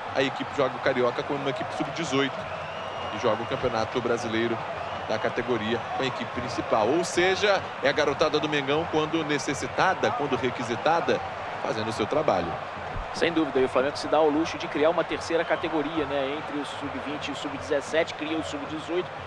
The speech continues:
Speaker 2: que é exatamente pra fazer a transição, né, e, e toda essa base rubro-negra fazendo a produção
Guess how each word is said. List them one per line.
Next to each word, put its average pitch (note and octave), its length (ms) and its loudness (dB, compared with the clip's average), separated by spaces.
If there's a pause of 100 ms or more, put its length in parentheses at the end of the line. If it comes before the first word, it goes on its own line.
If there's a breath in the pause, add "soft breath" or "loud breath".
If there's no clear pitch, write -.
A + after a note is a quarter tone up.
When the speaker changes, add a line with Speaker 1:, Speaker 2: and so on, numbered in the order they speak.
(120)
Speaker 2:
que D3 60 4
é C#3+ 140 4
exatamente F3 520 0
pra E3+ 100 2
fazer E3 300 2
a E3 60 2
transição, F3 580 0 (460)
né, C#3 160 2
e, C#3 80 2
e C#3+ 340 -2 (300)
toda A3+ 280 8
essa F3 280 4
base D#3+ 400 6
rubro-negra E3+ 680 2 (640)
fazendo F#3+ 580 4
a C#3+ 220 6
produção F#3+ 580 2